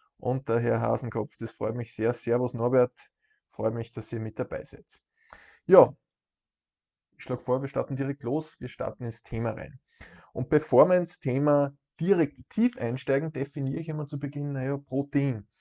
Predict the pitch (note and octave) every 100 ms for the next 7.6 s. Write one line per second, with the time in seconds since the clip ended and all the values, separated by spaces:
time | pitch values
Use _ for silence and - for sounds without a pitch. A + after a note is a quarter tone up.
0 | - _ A#2 C3 D#3+ G#2+ G#2+ D3 C#3+ B2
1 | - A#2 B2 F#3+ - - - G#2+ - -
2 | G2 C3+ F3+ G3+ - B2 D3 - C#3 -
3 | A#2+ A#2+ - B2 E3 G3+ - _ _ -
4 | - C3+ C#3 B2 - - - - C#3 C3
5 | A#2 A2 G#2+ - - - E3 E3+ _ _
6 | - - A#2+ B2+ D3 C3 - - - -
7 | E3+ B2+ A#2 - D#3+ E3